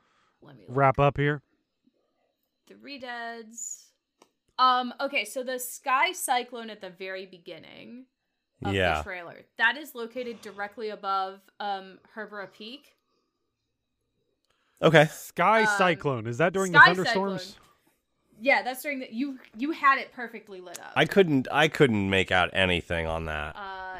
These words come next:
Speaker 1: it's in the second shot of this.
Speaker 2: All right, I'm gonna, I wanna get it so the listeners can know.
Speaker 1: Mm-hmm.
Speaker 2: Hang on. Here?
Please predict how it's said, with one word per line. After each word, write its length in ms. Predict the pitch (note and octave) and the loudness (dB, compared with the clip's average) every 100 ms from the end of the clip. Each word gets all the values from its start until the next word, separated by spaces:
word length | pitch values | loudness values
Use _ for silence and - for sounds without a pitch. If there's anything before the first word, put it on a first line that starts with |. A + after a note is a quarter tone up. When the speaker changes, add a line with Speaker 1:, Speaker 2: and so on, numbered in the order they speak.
| - | -16
Speaker 1:
it's 160 | G#3+ A#3 | -20 -18
in 80 | |
the 80 | G3+ | -20
second 360 | F#3 F3 - - | -20 -20 -20 -20
shot 240 | G3+ - | -20 -20
of 100 | - | -20
this. 340 | - A#3+ - _ _ _ _ _ _ _ _ _ _ _ _ _ _ _ _ G2+ | -20 -20 -20 _ _ _ _ _ _ _ _ _ _ _ _ _ _ _ _ -20
Speaker 2:
All 80 | |
right, 80 | G2 G2+ | -18 -12
I'm 120 | B2 | -6
gonna, 200 | B2 B2+ | -4 -4
I 140 | A2 | -6
wanna 200 | A#2+ A#2+ | -6 -6
get 180 | A2+ B2+ | -4 -2
it 100 | B2 | -2
so 160 | - A#2 | -6 -8
the 100 | A2+ | -6
listeners 400 | A2 - A2+ G#2+ | -10 -10 -12 -12
can 220 | A#2 A2 | -14 -14
know. 520 | A2+ A2+ A2 A2 A2 - A#3 | -12 -12 -12 -12 -14 -18 -18
Speaker 1:
Mm-hmm. 120 | A3+ | -16
Speaker 2:
Hang 200 | G#3 G2 F#2 | -16 -16 -18
on. 80 | G2 _ _ _ _ _ _ _ _ _ _ _ _ _ _ _ _ _ _ C6+ C6+ _ _ C6+ C6+ C6+ _ _ _ _ _ _ _ _ _ _ _ _ _ _ _ | -20 _ _ _ _ _ _ _ _ _ _ _ _ _ _ _ _ _ _ _ _ _ _ _ _ _ _ _ _ _ _ _ _ _ _ _ _ _ _ _ _
Here? 420 | - D3+ A3+ A#3+ | -6 -2 0 -2